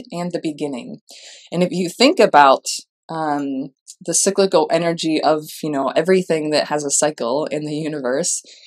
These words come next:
it's that life, death,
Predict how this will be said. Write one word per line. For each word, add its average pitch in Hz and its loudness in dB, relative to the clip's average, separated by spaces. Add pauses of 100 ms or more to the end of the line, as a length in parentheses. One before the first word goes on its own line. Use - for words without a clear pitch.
(160)
it's - -2
that 160 4 (640)
life, 190 4 (380)
death, 165 2